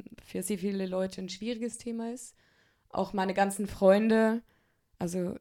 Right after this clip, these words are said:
ich, ich hab echt so einen coolen Freundeskreis, also nur Support und ich merk aber auch, ich bin so an einem Punkt, grad weil das mein großer Traum ist, seit so vielen Jahren, den ich jetzt lebe,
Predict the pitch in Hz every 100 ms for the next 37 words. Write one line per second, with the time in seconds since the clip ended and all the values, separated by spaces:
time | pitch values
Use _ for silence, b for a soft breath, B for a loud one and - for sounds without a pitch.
0 | - - - - - 190 - 180 - -
1 | 214 226 226 - 233 226 - 208 208 -
2 | 190 170 - 180 180 196 240 262 240 -
3 | 214 202 202 - 196 190 185 208 214 214
4 | 208 202 202 233 226 220 214 202 220 220
5 | 214 - - _ _ _ _ _ _ _
6 | 214 196 202 247 269 294 277 262 277 -
7 | 277 - 247 294 302 - - - _ _
8 | 254 226 254 220 240 247 214 214 233 262
9 | 269 226 214 - 214 208 - 220 214 220
10 | 220 226 247